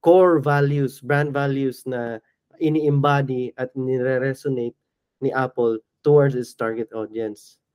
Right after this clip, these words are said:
I think, ah, hindi ko lang alam, maybe the Apple is really good sa marketing nila kasi I think only Apple yung nag, ah, o-offer na, y-, ano, like, uh, makikipag-exchange ka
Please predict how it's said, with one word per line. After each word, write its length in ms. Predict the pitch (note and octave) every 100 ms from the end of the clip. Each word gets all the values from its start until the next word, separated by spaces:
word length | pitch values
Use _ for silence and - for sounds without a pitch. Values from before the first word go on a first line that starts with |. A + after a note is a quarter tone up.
| _ _ _ _ -
I 80 | E3+
think, 320 | F3+ A#3+ A#3 _ _ _ _ -
ah, 80 | E3
hindi 220 | F#3+ G#3
ko 80 | G#3+
lang 120 | G#3
alam, 180 | G3+ G3 D3 C3+ D3
maybe 400 | D#3+ F3 E3+ D3+
the 400 | C#3+ C#3+ C3+ A#2+ -
Apple 220 | D3 D#3+ D#3+
is 80 |
really 200 | D3 D#3 C#3+
good 180 | C#3+
sa 60 | C#3+
marketing 400 | C3 C3 C#3 C#3+
nila 160 | D3 F#3
kasi 300 | C3+ C#3+ C3 - _ _ _ _ _ _
I 140 | F3+ F#3
think 240 | G#3 G3 - -
only 380 | F3+ G#3+ G#3+ F3
Apple 640 | D#3+ D#3+ D#3+ D#3 D#3 C3+ B2 _ D3
yung 480 | D3 D3 C#3+ C#3
nag, 560 | C3+ C3+ C3 B2+ B2 A#2 _ _ -
ah, 160 | C3 B2+
o-offer 640 | C#3+ D3+ D3 D3 D3 C#3
na, 320 | C3 B2 A2+ - _ _ _ _ _ _ _ _ _ _ D3
y-, 80 |
ano, 320 | C3 C3 B2 C3+
like, 240 | C#3 C#3 C#3+
uh, 80 | -
makikipag-exchange 1200 | D3+ D3 D3+ D#3 D3 C#3 C#3+ - - D3+ D3 C#3
ka 280 | - B2+ C3+